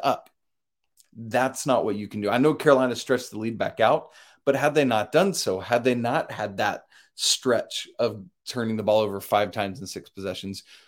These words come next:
what, what do you do? Like, if you score on just three of those even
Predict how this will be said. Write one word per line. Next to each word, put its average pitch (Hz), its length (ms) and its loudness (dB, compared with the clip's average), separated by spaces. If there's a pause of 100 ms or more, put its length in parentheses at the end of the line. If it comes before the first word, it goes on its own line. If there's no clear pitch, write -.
(240)
what, 147 300 4
what 180 160 6
do 208 60 2
you 190 80 0
do? 165 640 -2
Like, 139 220 2
if 135 160 -2
you 190 120 -4
score 165 380 0
on 131 160 2
just 135 380 -8
three 131 500 0
of 107 180 6
those 80 380 -8
even 92 380 -10